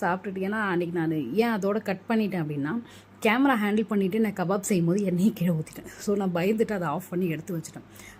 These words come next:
மண்டே மார்னிங் வந்து அக்ஷய்க்கு வந்து ஸ்கூல் ஸ்டார்ட் ஆயிடுச்சு, லக்ஷிதாக்கு ஸ்கூல் ஸ்டார்ட் ஆகல. ட்வென்டி செவன்த் அன்னைக்கு அக்ஷய்க்கு ஸ்டார்ட். So அதனால அதுக்கேத்த மாதிரி எல்லாம் ரெடி பண்ணிட்டு இருக்கேன்.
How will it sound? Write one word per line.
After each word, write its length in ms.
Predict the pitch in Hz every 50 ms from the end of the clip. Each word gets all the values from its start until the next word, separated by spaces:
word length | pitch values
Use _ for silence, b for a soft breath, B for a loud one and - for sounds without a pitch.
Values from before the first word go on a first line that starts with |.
| B -
மண்டே 300 | 208 196 208 233 240 262
மார்னிங் 400 | 240 220 202 190 196 202 208 208
வந்து 540 | 202 180 170 165 202 214 220 220 214 208 - - -
அக்ஷய்க்கு 360 | - - - - 202 196 190
வந்து 160 | 180 170 175
ஸ்கூல் 220 | 175 - - 165 160
ஸ்டார்ட் 260 | - - 156 139 143
ஆயிடுச்சு, 300 | 160 147 143 151 - 208
லக்ஷிதாக்கு 380 | 202 170 165 - 185 180 170
ஸ்கூல் 260 | 156 - - - 151 143
ஸ்டார்ட் 260 | - - 147 131 135
ஆகல. 40 | 135
ட்வென்டி 400 | 135 131 127 - 156 160 160 180 -
செவன்த் 240 | 208 175 165 160 156
அன்னைக்கு 240 | 139 143 156 233
அக்ஷய்க்கு 340 | 208 160 151 - - 160 156
ஸ்டார்ட். 360 | - - - 139 123 127 - 262 277 285 B B B B B B B
So 140 | - - 202
அதனால 340 | 175 170 165 170 190 185 160
அதுக்கேத்த 360 | 151 160 - 165 160 156 170
மாதிரி 260 | 156 151 151 165 165
எல்லாம் 220 | 156 143 143 147 151
ரெடி 200 | 143 135 139 151
பண்ணிட்டு 320 | - 156 147 139 135 135
இருக்கேன். 320 | 131 117 123 139 170 180